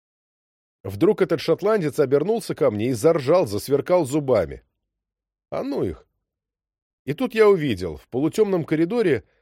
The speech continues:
кто-то толкается в наружную дверь, звякает задрайкой. "Куда?" — я ему заорал. "Куда отдраиваешь?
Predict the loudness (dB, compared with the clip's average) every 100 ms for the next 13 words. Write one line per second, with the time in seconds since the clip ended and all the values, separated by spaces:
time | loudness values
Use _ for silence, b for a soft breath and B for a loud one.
0 | _ _ _ _ -14 -6 -4 -2 -2 2
1 | 2 2 0 2 2 2 2 0 0 -2
2 | -2 -4 _ _ _ -6 0 2 2 2
3 | 2 4 2 0 -10 -18 _ _ _ _
4 | _ -6 -2 -2 2 6 6 6 4 4
5 | 2 4 4 2 0 2 6 6 6 4
6 | 6 4 4 0